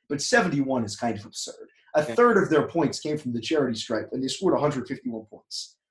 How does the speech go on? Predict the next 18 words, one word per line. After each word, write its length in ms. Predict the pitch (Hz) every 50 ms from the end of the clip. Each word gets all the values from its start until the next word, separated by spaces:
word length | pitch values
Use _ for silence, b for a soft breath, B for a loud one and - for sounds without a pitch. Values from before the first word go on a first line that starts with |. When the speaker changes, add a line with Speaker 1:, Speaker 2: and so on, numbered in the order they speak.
| _ _ _ _ _ _ _
Speaker 1:
The 160 | 156 151 165
final 460 | 160 - - 240 269 294 277 240 202
thing 360 | - - - 196 180 160 143 131
of, 320 | 123 - 123 120 110 -
of 180 | - 131 - -
some 280 | - 170 180 175 165
intrigue, 420 | 151 143 120 - - 135 120 113 240
I 80 | 226
mentioned 640 | 240 151 180 214 220 - - 175 143 127 120 110 - -
in 140 | 139 135 120
my 140 | 113 110
introduction 680 | 110 113 110 - - 113 120 120 - - 127 113 101 98 95
that 180 | 101 - -
the 80 | 98 98
coach, 540 | 98 - - 170 143 117 110 - - - 107
uh, 160 | 98 101 101
George 440 | - - 143 143 139 131 123 107 107
Barber, 500 | 110 135 139 135 123 113 101 - b